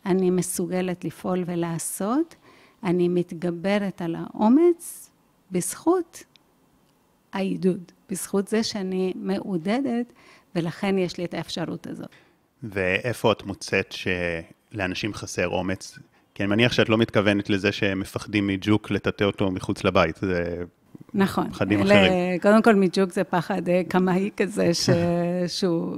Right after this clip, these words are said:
Speaker 1: קשור להישרדות שלנו, לדברים שאנחנו נגאלים מהם, כ-, תופסים אותם כמסוכנים, גם אם הם לא ממש כאלה. אובדן האומץ קשור מאוד מאוד לסביבה שבתוכה אנחנו חיים. ואנחנו חיים בסביבה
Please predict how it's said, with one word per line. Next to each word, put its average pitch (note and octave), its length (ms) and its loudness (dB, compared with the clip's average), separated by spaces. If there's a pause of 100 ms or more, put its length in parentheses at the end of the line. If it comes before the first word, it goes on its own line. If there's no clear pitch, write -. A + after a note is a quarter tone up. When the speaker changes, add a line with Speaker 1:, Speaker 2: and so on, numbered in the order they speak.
(100)
Speaker 1:
קשור G3 320 2
להישרדות F3+ 640 2
שלנו, F#3+ 400 -2
לדברים F3 360 -2
שאנחנו F3 280 -2
נגאלים F#3 520 2
מהם, F3+ 280 2
כ-, - 60 -4 (420)
תופסים F#3 380 0
אותם F3+ 200 4
כמסוכנים, F#3 680 0
גם F3+ 140 -2
אם F#3 140 0
הם F3+ 160 2
לא F3+ 260 2
ממש F3+ 380 0
כאלה. F3 380 -8 (960)
אובדן G#3+ 400 6
האומץ G3+ 720 2 (140)
קשור A3+ 540 0 (400)
מאוד G#3+ 600 2
מאוד G3+ 360 2 (280)
לסביבה F#3+ 800 0 (420)
שבתוכה F#3 640 -2
אנחנו F3+ 400 2
חיים. D#3+ 380 -2 (840)
ואנחנו A3 360 2
חיים G3+ 380 0
בסביבה F3 600 0